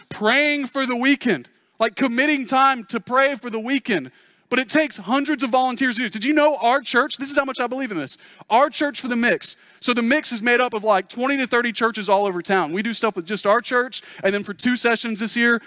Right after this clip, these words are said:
we'll meet together in large auditoriums, we'll social distance, all that will happen, but there's thousands of people together from across the city, the next generation. And because I believe in this so much, I volunteered our church last year and this year to say, "Hey, listen,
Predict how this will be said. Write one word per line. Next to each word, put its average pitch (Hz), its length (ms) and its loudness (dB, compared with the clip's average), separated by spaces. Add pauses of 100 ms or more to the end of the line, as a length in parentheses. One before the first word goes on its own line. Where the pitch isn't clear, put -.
(140)
we'll 170 120 2
meet 214 200 0
together 226 540 2 (180)
in 170 120 -2
large 208 280 2
auditoriums, 220 680 0
we'll 160 80 -6
social 233 380 0
distance, 214 540 0
all 214 200 4
that 233 160 2
will 226 100 -2
happen, 202 600 0
but 233 360 2 (1500)
there's 247 160 -6
thousands 196 540 -2
of 170 100 -16
people 208 260 -10
together 147 300 -6
from - 120 -12
across 151 300 -6
the 139 80 -12
city, 143 360 -6 (760)
the 143 60 -10
next 196 320 -4
generation. 170 540 -4 (1040)
And 175 60 -8
because 190 160 0
I 208 100 4
believe 226 280 -4
in 208 80 -6
this 175 120 -4
so 190 140 -4
much, 180 340 -2 (260)
I 180 100 0
volunteered 202 460 -4
our 180 120 0
church 196 340 -8
last 156 380 0
year 214 140 -4
and 165 180 -4
this 196 180 0
year 170 80 -2
to 151 80 -4
say, 156 160 -2
"Hey, 180 180 0
listen, 170 340 -6